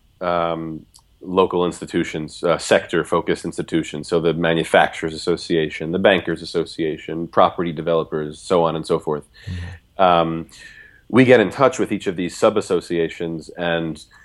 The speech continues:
Speaker 1: um, have developed partnerships with them, and then under,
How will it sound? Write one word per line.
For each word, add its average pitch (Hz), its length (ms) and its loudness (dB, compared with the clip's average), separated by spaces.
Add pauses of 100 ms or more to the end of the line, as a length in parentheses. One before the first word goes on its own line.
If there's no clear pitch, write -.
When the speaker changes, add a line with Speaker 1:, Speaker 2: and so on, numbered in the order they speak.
(240)
Speaker 1:
um, 82 640 0 (280)
have 90 200 -4
developed 92 380 4
partnerships 98 600 0
with 82 180 -6
them, 80 460 -4
and 90 220 -2
then 101 180 6
under, 92 200 2